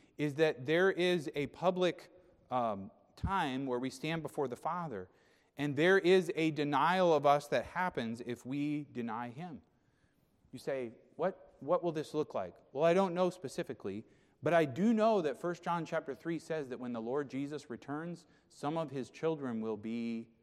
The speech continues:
anybody know? Ashamed. It says some of his children will be ashamed at his coming. And this shaming that one experiences at his coming,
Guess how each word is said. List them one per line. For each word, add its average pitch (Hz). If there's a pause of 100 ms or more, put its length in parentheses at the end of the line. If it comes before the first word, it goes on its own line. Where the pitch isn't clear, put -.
(1120)
anybody 107
know? 143 (920)
Ashamed. - (640)
It -
says 117
some 151
of 170
his 160
children 147
will 117
be 117
ashamed 117
at 104
his 117
coming. 139 (360)
And 143
this 156 (220)
shaming 185
that 139
one 151
experiences 151
at 131
his 117
coming, 123